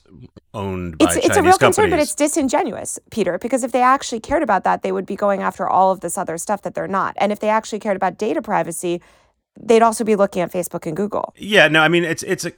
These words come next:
Speaker 1: it's, I don't think they know what to do about any of this stuff, and you can sort of see back and forth. They,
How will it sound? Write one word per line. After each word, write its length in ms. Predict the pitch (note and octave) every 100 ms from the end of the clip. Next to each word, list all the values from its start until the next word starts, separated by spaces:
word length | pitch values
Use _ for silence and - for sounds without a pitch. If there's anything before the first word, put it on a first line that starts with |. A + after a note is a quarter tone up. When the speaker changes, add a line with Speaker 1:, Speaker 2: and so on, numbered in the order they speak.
| -
Speaker 1:
it's, 440 | D#3+ - - - - _ _ _ -
I 100 | D#3+
don't 260 | G3 -
think 300 | - E3 -
they 180 | D3+ D3
know 280 | C#3+ D3 C#3
what 320 | C#3+ C3+ -
to 100 | C#3
do 240 | A2+ B2+
about 240 | A#2+ A2 -
any 260 | A2+ A#2+ B2+
of 140 | C3
this 120 | A#2+ B2
stuff, 380 | - A#2+ A#2
and 100 | A2
you 120 | G2 -
can 100 | F#2+
sort 240 | - F2+
of 60 | F#2
see 320 | A2 G2+ G2
back 280 | F2+ F2+ -
and 120 | E2
forth. 400 | B2+ A2 G#2+ -
They, 220 | F2